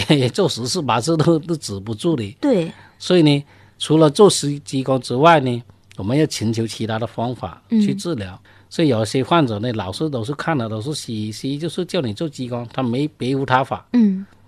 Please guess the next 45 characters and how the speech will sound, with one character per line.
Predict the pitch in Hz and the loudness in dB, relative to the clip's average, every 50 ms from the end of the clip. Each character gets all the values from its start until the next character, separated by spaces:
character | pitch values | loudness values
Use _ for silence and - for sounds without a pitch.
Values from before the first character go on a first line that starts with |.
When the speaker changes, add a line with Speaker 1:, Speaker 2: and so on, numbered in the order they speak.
| _ _ | _ _
Speaker 1:
那 | - 151 | -4 0
么 | 165 175 | 0 0
西 | - - 143 135 | 0 0 -4 0
药 | 151 180 175 151 | 4 4 4 6
它 | 131 135 | 6 4
根 | 127 - - 131 139 | 2 2 0 0 0
本 | 123 101 101 | 0 -2 -4
是 | - 175 170 160 | -2 0 0 0
没 | 143 117 123 143 | 0 0 -2 -2
有 | 123 95 | -2 -4
效 | 95 - - 180 160 | -6 -2 -2 -2 -2
果 | - 104 101 98 | -2 -6 -10 -8
的， | 104 107 104 107 | -8 -10 -12 -10
没 | - 110 110 98 | -10 -10 -8 -6
有 | 101 | -2
用 | 143 170 175 160 | -2 -2 0 0
的。 | 131 110 104 - - | -2 -4 -6 -4 -4
Speaker 2:
嗯。 | 226 220 208 190 190 202 _ - | -2 -2 -2 -4 -6 -10 _ -8
Speaker 1:
那 | - 151 | -6 -6
西 | - - - 131 | -6 -4 -2 0
药、 | 147 165 147 | 4 4 4
化 | - - 175 143 | 4 4 2 4
学 | - - 107 | 2 0 -2
药 | 127 151 151 135 127 _ - - _ _ | 0 2 0 0 -2 _ -20 -20 _ _
改 | - 120 95 104 | -10 -8 -8 -4
善 | - - 175 160 151 | 0 2 2 2 2
不 | 139 131 | 2 0
了 | 107 98 98 | -4 -6 -8
眼 | 95 98 110 117 123 | -6 -6 -6 -6 -6
底 | 113 95 | -6 -8
的 | 98 113 | -8 -10
循 | 101 - - 107 110 110 | -10 -8 -8 -6 -6 -6
环 | 101 95 101 104 | -6 -8 -8 -10
的， | 98 98 107 _ _ _ _ _ _ _ _ _ _ _ _ - | -10 -12 -16 _ _ _ _ _ _ _ _ _ _ _ _ -6
那 | - 151 170 170 | -2 2 4 4
么 | 156 147 | 4 4
只 | 139 - 131 139 | 2 0 -2 0
有 | 135 104 92 - _ _ _ - | 0 -2 -2 -6 _ _ _ -16
求 | - - 110 117 131 | -10 -6 -6 -6 -4
助 | 131 - 185 160 | -2 0 0 2
于 | 131 117 | 2 0
中 | 104 - 127 110 107 110 104 | -2 -2 -2 -2 -2 -2 -4
医 | 98 101 | -4 -8
了。 | 98 92 95 _ - | -10 -14 -14 _ -4
Speaker 2:
嗯。 | 220 233 220 202 180 180 | -2 0 0 0 -2 -6